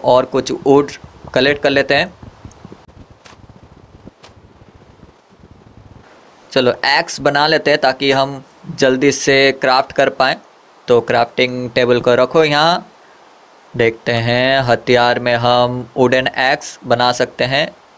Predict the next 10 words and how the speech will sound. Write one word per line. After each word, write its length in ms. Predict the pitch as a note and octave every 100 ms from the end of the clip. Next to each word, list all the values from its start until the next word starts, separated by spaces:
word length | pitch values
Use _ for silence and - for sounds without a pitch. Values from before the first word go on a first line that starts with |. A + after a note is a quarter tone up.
| _ _ -
कलेक्ट 320 | B2 B2 -
करो। 340 | B2+ C#3+ F3 - _ _ _ _ -
और 300 | A#2+ A#2 A#2
वुडन 340 | A#2 B2+ B2 A#2+
स्वॉर्ड। 420 | - C3+ F3+ F3 - _ _ _ _ _ _ _ _ _ -
और 200 | B2 B2
क्या 200 | A#2+ B2+
बना 280 | B2 B2 B2
सकते 320 | B2 A#2 B2
हैं? 300 | B2 C#3 F3